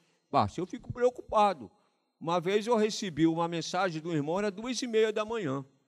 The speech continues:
E eu não estava acordado. De manhã é que eu vi.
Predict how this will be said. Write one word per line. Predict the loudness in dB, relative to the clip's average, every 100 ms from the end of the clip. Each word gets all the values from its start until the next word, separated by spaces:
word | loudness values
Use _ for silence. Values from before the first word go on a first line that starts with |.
| _ _ _ _ _ _ _ _ _ _ _ _ _ _ _ _ _ _ _ _ _ _ _ 2
E | 4
eu |
não | 4 2
estava | 0 0
acordado. | -2 -4 -2 -4
De | -4 -2
manhã | 4 4 6 4 4
é |
que | 2
eu | -2
vi. | 0 -2